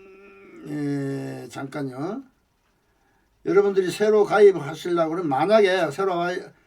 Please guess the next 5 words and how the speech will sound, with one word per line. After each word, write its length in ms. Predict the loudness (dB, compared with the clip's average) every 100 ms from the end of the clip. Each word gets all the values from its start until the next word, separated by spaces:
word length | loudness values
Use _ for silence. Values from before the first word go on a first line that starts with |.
| _ _ _
저한테 340 | 0 0 2
가입하신다면은 960 | 0 0 0 -2 -2 -2 0 -2 -4 -14 _ _ _ _ _ _ -4
저는 340 | 0 2 4
여러분들한테 640 | 4 2 2 -2 -2 -4 -4
그걸, 440 | 0 -2 -4